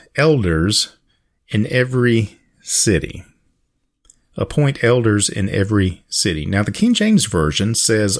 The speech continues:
"Ordain elders in every city." And I suppose, uh,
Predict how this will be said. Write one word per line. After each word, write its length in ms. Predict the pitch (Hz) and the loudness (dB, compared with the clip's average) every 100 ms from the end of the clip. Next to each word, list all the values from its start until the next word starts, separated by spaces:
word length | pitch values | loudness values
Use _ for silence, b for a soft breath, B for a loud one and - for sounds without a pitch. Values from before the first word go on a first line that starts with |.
| - | 0
"Ordain 920 | 110 90 82 98 98 92 69 60 60 - _ _ _ _ _ - | 0 0 2 2 2 0 -4 -8 -14 -20 _ _ _ _ _ -6
elders 720 | 78 69 65 60 57 - - _ _ _ _ _ _ | -4 -2 -4 -6 -4 -6 -8 _ _ _ _ _ _
in 120 | - 64 | -4 -4
every 280 | 62 - | -4 -4
city." 340 | - - 67 90 | -4 -2 0 0
And 100 | 90 | 0
I 100 | 85 | 0
suppose, 680 | - - 107 95 87 - 87 | -2 -2 0 0 0 -2 0
uh, 300 | 76 76 | 0 -2